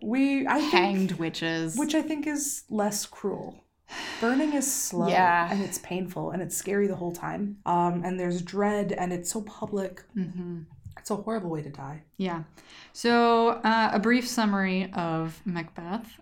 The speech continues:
Speaker 2: uh, if you are unfamiliar.
Speaker 1: It's one of my favorites.
Speaker 2: Yeah. Uh, basically, a brave Scottish general named Macbeth, this is according to Wikipedia, by the way,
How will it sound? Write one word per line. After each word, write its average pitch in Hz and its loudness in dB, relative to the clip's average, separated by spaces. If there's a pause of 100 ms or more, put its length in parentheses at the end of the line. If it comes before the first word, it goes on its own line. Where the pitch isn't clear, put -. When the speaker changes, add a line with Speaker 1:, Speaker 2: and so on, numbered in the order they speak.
Speaker 2:
uh, 170 -2 (100)
if 202 0
you 185 0
are 175 -6
unfamiliar. 190 2 (100)
Speaker 1:
It's - -10
one 214 2
of 233 0
my 202 0
favorites. - -10
Speaker 2:
Yeah. 160 0 (220)
Uh, 185 2
basically, 226 2
a 196 -2
brave 202 0
Scottish 185 0
general 165 -4
named 165 -4
Macbeth, 208 -2 (380)
this 202 2
is 170 0
according 170 -2
to 156 0
Wikipedia, 180 -2
by 165 -2
the 175 -2
way, 202 2